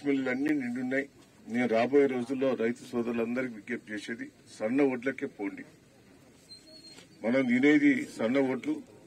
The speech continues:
బియ్యం, దొడ్డోట్లు ఎత్తాం, సన్న వడ్లు కొంటాం.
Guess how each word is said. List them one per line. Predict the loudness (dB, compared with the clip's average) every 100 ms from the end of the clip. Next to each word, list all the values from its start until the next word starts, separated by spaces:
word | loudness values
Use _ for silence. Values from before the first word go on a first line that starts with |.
| -20 -20 -8
బియ్యం, | -2 -2 -4 -10 -20 -20 -20 -20 _ -2
దొడ్డోట్లు | 0 0 -4 -2 -2
ఎత్తాం, | -2 -8 -6
సన్న | -4 -4 -4
వడ్లు | -6 -8 -16 -14 -8
కొంటాం. | -6 -6